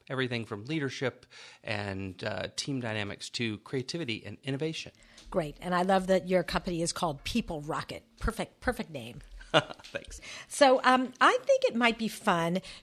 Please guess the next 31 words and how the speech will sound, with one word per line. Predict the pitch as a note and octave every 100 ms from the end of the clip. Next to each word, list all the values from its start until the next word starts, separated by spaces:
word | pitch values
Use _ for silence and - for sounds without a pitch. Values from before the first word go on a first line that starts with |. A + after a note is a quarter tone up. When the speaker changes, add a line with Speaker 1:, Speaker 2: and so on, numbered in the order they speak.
| -
Speaker 2:
to | - A3+ G#3+
talk | G3+ G3 F#3+
a |
little | F#3 F3+
bit | F3+ F3 F3
about | F3+ F3 E3+
the | D#3+
class | - - D3+ G3+ -
that | G3
we | F#3
teach | - - F#3 -
together | F#3+ D#3+ E3 E3 F#3+ G#3
to | G#3
set | F3+ F#3+ F3+
the |
stage | F3 - F3+ E3+ F3+ E3+ - -
for | - - F#3 F3+
what | F3+ F#3+
happened | - F3+ F3 F3+ E3
in |
this | D#3+ D3+
innovation | - F3+ D3+ D3 E3+
challenge. | - D#3 B2 - -
I | F3
think | E3+ G3 F3
that | F3+
people | - G3+ F#3
will | F3+
then | F3+ E3+
get, | F#3
understand | F3+ F3 - F3+